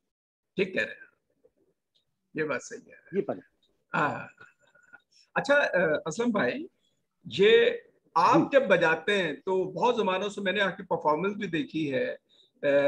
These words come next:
Speaker 1: एक बारी तो त्रिवेणी में मैंने देखा, उस्ताद सईद खां के साथ वो सितार पे थे और आप सरोद पे थे, दोनों की जुगलबंदी मैंने नोट करी थी करीबन अठारह साल हो गए। तो सितार और इसको लेके सरोद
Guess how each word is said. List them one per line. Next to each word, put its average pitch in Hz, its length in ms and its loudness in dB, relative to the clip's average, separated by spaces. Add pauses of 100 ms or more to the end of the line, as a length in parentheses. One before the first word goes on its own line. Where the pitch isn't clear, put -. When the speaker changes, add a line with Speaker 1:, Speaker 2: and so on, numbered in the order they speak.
(220)
Speaker 1:
एक 175 280 0
बारी 185 200 2
तो 190 120 -4
त्रिवेणी 160 480 -6
में 185 120 -4
मैंने 170 180 -2
देखा, 165 340 -4
उस्ताद 160 280 -4
सईद 151 340 -2
खां 156 140 -4
के 151 120 -2
साथ 147 300 -4
वो 151 60 -6
सितार 151 400 -4 (100)
पे 151 40 -2
थे 151 320 -4 (420)
और 151 260 -2
आप 165 400 2
सरोद 156 440 -4
पे 170 80 -2
थे, 156 180 -6
दोनों 185 240 0
की 202 120 -8
जुगलबंदी 175 540 -2
मैंने 170 220 0
नोट 147 300 -6
करी 147 260 -4
थी 185 60 -8
करीबन 170 420 -4 (100)
अठारह 170 300 -4
साल - 180 -12
हो 127 60 -10
गए। - 220 -20 (880)
तो 294 520 2
सितार 220 460 4
और 202 380 2
इसको 285 280 -6
लेके 208 480 2
सरोद 165 500 0